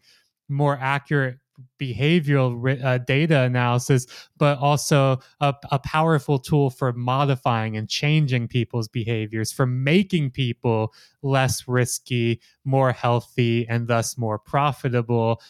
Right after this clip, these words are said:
uh, insure-, you know, uh, but, but that is, there's, there's almost no evidence for that. All of the evidence that exists is evidence created or funded by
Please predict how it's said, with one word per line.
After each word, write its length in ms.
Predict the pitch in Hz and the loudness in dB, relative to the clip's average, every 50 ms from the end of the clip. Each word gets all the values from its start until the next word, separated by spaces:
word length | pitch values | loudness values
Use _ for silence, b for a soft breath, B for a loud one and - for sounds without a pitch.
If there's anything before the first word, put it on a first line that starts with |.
| b b b | b b b
uh, 240 | 131 117 117 117 113 | -2 0 0 0 0
insure-, 460 | 120 120 117 113 - - - 147 135 123 | -2 -2 -2 -2 -4 -4 -4 -4 -2 -2
you 160 | 135 131 127 | 0 0 0
know, 200 | 120 117 117 120 | 0 0 -2 -4
uh, 320 | 120 123 120 120 131 131 - | -6 -6 -6 -6 -8 -10 -10
but, 280 | 147 135 196 196 190 190 | -4 0 0 0 0 0
but 240 | 202 202 196 175 - b b b b b b b b b b _ _ _ _ _ - | -2 -2 -2 -2 -8 b b b b b b b b b b _ _ _ _ _ 0
that 240 | 196 208 226 208 190 | 0 0 0 0 0
is, 220 | 202 202 180 - | 0 0 0 -2
there's, 280 | - 202 196 202 180 160 | 0 0 0 0 0 -2
there's 420 | 185 190 - 190 196 190 180 - | -4 -2 0 2 2 2 0 -2
almost 400 | - 185 196 202 208 208 190 - | -2 0 2 2 2 0 0 2
no 220 | 190 190 202 220 202 - | 2 2 2 2 0 0
evidence 540 | 180 196 202 202 190 143 127 117 113 - - | 0 0 2 2 0 0 0 -2 -4 -6 -8
for 200 | - - 131 120 | -2 0 0 2
that. 240 | 113 110 107 110 117 | 2 0 0 -2 0
All 240 | 127 - 170 185 202 | 0 2 2 4 2
of 100 | 202 170 | 2 2
the 140 | 175 180 175 | 2 2 4
evidence 380 | 180 180 180 165 180 180 165 - | 4 4 2 2 2 0 2 2
that 140 | 180 170 | 2 2
exists 540 | 165 151 139 135 127 160 175 175 - - - | 2 0 -2 -2 2 2 4 2 2 0 0
is 160 | 180 160 143 | -2 -2 0
evidence 500 | - 151 156 156 156 165 160 160 156 151 | 0 0 2 2 2 4 4 2 2 0
created 760 | - - - - 156 156 151 151 156 165 156 165 160 156 147 151 | -4 -4 0 0 2 2 2 2 2 2 2 4 4 4 4 2
or 80 | 143 | 0
funded 680 | 131 - - 160 156 160 156 151 147 151 147 135 127 - | 0 0 0 0 2 2 2 2 2 2 2 0 -2 -2
by 600 | - 131 139 147 147 147 139 143 143 139 139 | 0 0 2 2 2 2 2 2 2 0 0